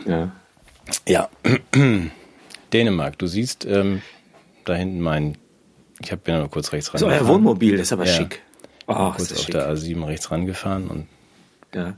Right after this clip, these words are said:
Speaker 2: <laughs> wie du
Speaker 1: Habt ihr einen
Speaker 2: erinnern
Speaker 1: Motorschaden? Also ich sehe, da entweicht irgendwie eine
Speaker 2: <laughs>
Speaker 1: Dampf
Speaker 2: Das ist,
Speaker 1: oder
Speaker 2: das
Speaker 1: ist
Speaker 2: ist
Speaker 1: es, ist
Speaker 2: eine
Speaker 1: es ein Gas oder ein, ein
Speaker 2: Ja, das
Speaker 1: Rauch?
Speaker 2: ist eine, eine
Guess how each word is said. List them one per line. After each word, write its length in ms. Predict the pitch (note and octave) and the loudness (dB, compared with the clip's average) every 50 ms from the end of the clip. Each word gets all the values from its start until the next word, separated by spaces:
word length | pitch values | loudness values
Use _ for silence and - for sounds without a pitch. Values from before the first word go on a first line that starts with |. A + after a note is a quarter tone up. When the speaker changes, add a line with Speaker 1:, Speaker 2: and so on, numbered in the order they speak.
| _ - | _ -10
Speaker 2:
<laughs> 120 | - - | -6 0
wie 80 | - D3 | 0 2
du 80 | B2+ B2 | 2 2
Speaker 1:
Habt 100 | A2 - | 2 4
ihr 60 | B2+ | 4
einen 80 | G#2+ A2 | 6 6
Speaker 2:
erinnern 20 | |
Speaker 1:
Motorschaden? 720 | B2 D3+ D#3+ F3+ F#3 E3 - - - F#2 F2 F2 A2 A2 | 4 4 4 4 2 2 2 2 2 2 2 2 2 2
Also 160 | G2 F2 G2+ | 2 2 0
ich 100 | G#2 F#2+ - - | 0 -2 -2 -4
sehe, 280 | A2 F#2 A2 B2 C3+ | -4 0 2 4 4
da 100 | A#2+ A#2 | 4 4
entweicht 480 | G#2+ A2+ F#2+ F#2 G2+ G2 A#2 C3 - - | 2 0 -2 2 2 2 2 2 -2 -6
irgendwie 340 | - A#2 A2+ B2 A#2 A2+ G#2+ | -8 -8 -6 -4 -4 -4 -4
eine 460 | G#2 F#2+ F#2+ G2 G2 G2 G2 G2 F#2+ F#2+ - - - - | -2 -2 -2 -2 0 0 0 -2 -2 -4 -10 -20 -20 -20
Speaker 2:
<laughs> 240 | - - - - - | -20 -20 -18 -6 0
Speaker 1:
Dampf 460 | A#2+ A2+ F#2+ G2 C#3 F3+ E3+ - - | 2 4 4 6 6 6 6 6 4
Speaker 2:
Das 120 | D#3+ D3 A#2+ | 2 2 2
ist, 60 | A#2+ | 4
Speaker 1:
oder 500 | C3 G#2+ F#2 - G#2+ B2 A#2+ A2 G#2+ A2 - - _ - - | 2 4 4 6 4 4 4 2 -2 -6 -8 -20 _ -20 -18
Speaker 2:
das 100 | - - | -12 -6
Speaker 1:
ist 100 | - C3 | -2 -2
Speaker 2:
ist 0 | |
Speaker 1:
es, 100 | A2 - | -2 -2
ist 20 | |
Speaker 2:
eine 80 | - - | -2 -2
Speaker 1:
es 220 | D#2 - - - | -2 -2 -4 -4
ein 200 | - F#2 F#2+ G2 | -4 -2 -2 2
Gas 480 | F#2+ F#2 F#2+ A2+ C#3 D#3+ E3 - - C3+ | 2 2 2 2 2 0 -2 -2 -2 -2
oder 240 | G#2+ A2 G#2 F#2+ | -2 -2 -2 -4
ein, 180 | G2+ F2+ F#2+ F#2 | -4 -2 -4 -4
ein 140 | F#2 - - | -4 -4 -6
Speaker 2:
Ja, 60 | - | -8
das 100 | F2+ D#2+ | -6 -4
Speaker 1:
Rauch? 220 | E2 F2 G#2+ C#3+ F#3 F#3 | 0 2 4 4 2 2
Speaker 2:
ist 180 | F#2 - - | -2 -8 -10
eine, 280 | D#2 D2+ D2+ D2 D2 D2+ D#2+ - - - - - _ _ _ _ _ _ _ _ _ _ - - | -8 -6 -6 -6 -6 -8 -12 -16 -20 -20 -20 -20 _ _ _ _ _ _ _ _ _ _ -20 -16
eine 280 | - E2 D#2 D#2 D2+ | -16 -14 -14 -14 -16